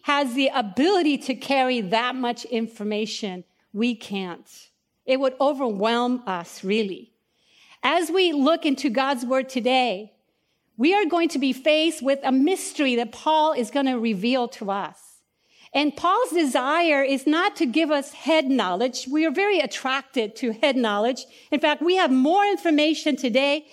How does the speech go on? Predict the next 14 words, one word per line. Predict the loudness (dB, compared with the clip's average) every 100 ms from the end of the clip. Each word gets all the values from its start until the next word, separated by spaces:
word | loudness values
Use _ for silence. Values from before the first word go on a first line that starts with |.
| -14
than | -2 0 0 0
ever, | 0 0 0 -6 -6 -8
right? | -2 0 0 -4 -12 -18 0
All | 2
you | 2
have | 2 0
to | 0
do, | 0 2 2
you | 0
have | -2 0
any | 2 2
questions, | 0 -2 -2 -2 -2 0
Google | 2 2 2 0
it. | -2